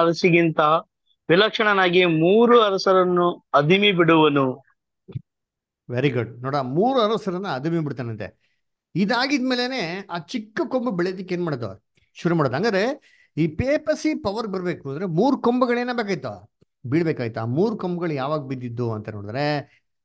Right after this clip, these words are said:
Speaker 2: ಐನೂರ ಮೂವತ್ತೊಂಬತ್ತೇ ಕ್ರಿಸ್ತ ಶಕ. ಕ್ರಿಸ್ತ ಶಕ ಐನೂರ ಮೂವತ್ತೊಂಬತ್ತನೇ ಇಸ್ವಿಯಲ್ಲಿ ಆ ಮೂರು ಕೊಂಬುಗಳು ಏನಾಗಿದೆ ಬಿದ್ದಿದ್ದು. ಆಮೇಲೆ ಮೊದಲನೇ ಬಾರಿಗೆ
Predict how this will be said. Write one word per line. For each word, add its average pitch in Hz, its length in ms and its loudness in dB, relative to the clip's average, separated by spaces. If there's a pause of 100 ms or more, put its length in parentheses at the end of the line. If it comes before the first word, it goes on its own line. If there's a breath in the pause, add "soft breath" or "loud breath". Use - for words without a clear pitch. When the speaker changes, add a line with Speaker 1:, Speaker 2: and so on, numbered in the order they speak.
Speaker 2:
ಐನೂರ 151 720 0
ಮೂವತ್ತೊಂಬತ್ತೇ 127 1000 -6
ಕ್ರಿಸ್ತ - 440 -14
ಶಕ. 117 380 -8 (540)
ಕ್ರಿಸ್ತ - 480 -10
ಶಕ 185 360 -4 (180)
ಐನೂರ 180 380 2
ಮೂವತ್ತೊಂಬತ್ತನೇ 139 760 -4
ಇಸ್ವಿಯಲ್ಲಿ 117 840 -4 (340 soft breath)
ಆ 113 80 -6
ಮೂರು 147 320 2
ಕೊಂಬುಗಳು 139 360 -2
ಏನಾಗಿದೆ 143 320 -2
ಬಿದ್ದಿದ್ದು. 120 500 -8 (220)
ಆಮೇಲೆ 123 720 -2 (680)
ಮೊದಲನೇ 247 540 0
ಬಾರಿಗೆ 202 440 0